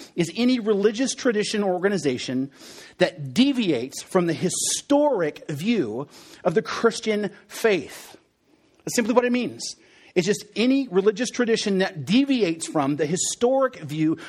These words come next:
of the Christi-, uh, Christian faith, particularly when it comes to salvation and when it comes to the identity of God, which means any religious group that denies the historic, orthodox,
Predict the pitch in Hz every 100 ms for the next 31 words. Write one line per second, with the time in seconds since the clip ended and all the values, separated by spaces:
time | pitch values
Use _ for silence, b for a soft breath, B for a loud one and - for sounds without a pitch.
0 | B 170 165 - 202 233 - 147 180 143
1 | 117 220 - 220 190 131 - 190 - 247
2 | 220 208 175 151 - 139 131 B B B
3 | - 151 135 B - 156 127 123 180 208
4 | 233 226 220 B B B B 175 180 -
5 | 180 170 185 165 165 143 135 123 127 127
6 | 131 165 107 - B B B B - 160
7 | 185 254 233 131 135 208 - - _ _
8 | _ _ _ _ _ _ B B B 196
9 | 247 226 214 190 220 185 175 165 156 165
10 | 170 170 190 214 - 131 160 - - 202
11 | 214 139 113 - B B B B B 190
12 | 226 240 196 147 175